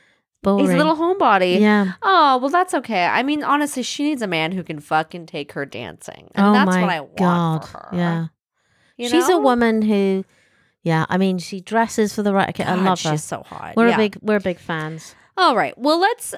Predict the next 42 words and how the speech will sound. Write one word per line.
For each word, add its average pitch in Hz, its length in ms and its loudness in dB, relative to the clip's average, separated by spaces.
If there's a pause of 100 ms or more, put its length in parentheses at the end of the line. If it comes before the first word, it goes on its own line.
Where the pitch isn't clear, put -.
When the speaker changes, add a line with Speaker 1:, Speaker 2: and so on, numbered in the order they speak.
(140)
Speaker 2:
let's 311 280 -4 (120)
move 392 120 0
on 220 300 2
to 285 120 -4
the 294 140 -2
future. 294 920 -4 (260)
Speaker 1:
Yes, 254 300 0
Susie. 185 220 -4
Speaker 2:
The 180 160 2
Speaker 1:
What, 220 180 0 (140)
Speaker 2:
future 320 260 2
of 247 160 0
Speaker 1:
what, 339 120 -2 (260)
Speaker 2:
twenty 262 640 -2
twenty-four. 180 1500 -2
Speaker 1:
what 247 120 0
does 269 160 2
the 262 120 2
future 240 320 0
hold? 226 360 2 (340)
Speaker 2:
Kate, 180 240 0
we're 196 120 -2
gonna 269 120 0
be 302 80 0
talking 233 180 0
about 202 240 -2 (540)
the 180 180 0
sex - 480 -8
forecast. - 1000 -12 (500)
Speaker 1:
Yeah, 415 120 4
I 370 80 4
mean, 330 140 4
I 285 100 4
think 277 220 -4
that's 220 280 0
a, 196 260 2
an 196 160 0
important 185 480 -2
forecast. 208 460 -2
Speaker 2:
I 359 40 2
think 523 200 -2
it 554 40 4